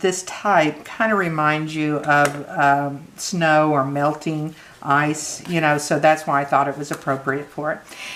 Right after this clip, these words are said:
Now we're ready to bring in our little tag here. Now to show you the magic of this card and why it's called a bay fold card is we're going to stick right here on the edge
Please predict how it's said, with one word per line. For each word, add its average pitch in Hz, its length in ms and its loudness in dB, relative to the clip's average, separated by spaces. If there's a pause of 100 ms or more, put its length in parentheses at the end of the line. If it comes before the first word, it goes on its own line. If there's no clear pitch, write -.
(120)
Now 196 280 4
we're 277 80 0
ready 196 320 2
to 180 160 -4
bring 170 380 2
in 160 500 -4
our 156 440 -2
little 165 280 -2
tag 175 480 0
here. 156 340 -4 (380)
Now 180 180 2
to 226 80 0
show 196 220 0
you 175 180 0
the 175 120 0
magic 156 380 -2
of 254 100 -4
this 262 220 -4
card 151 460 2
and 156 320 -4
why 147 200 2
it's 180 220 -4
called 160 360 0
a 165 60 -2
bay 160 340 2 (300)
fold 147 340 2
card 139 400 0 (360)
is 156 220 -2
we're 170 80 0
going 175 320 -2
to 220 80 -2
stick 170 400 -2
right 160 280 2
here 185 180 -2
on 190 100 -2
the 214 160 -2
edge 151 540 -4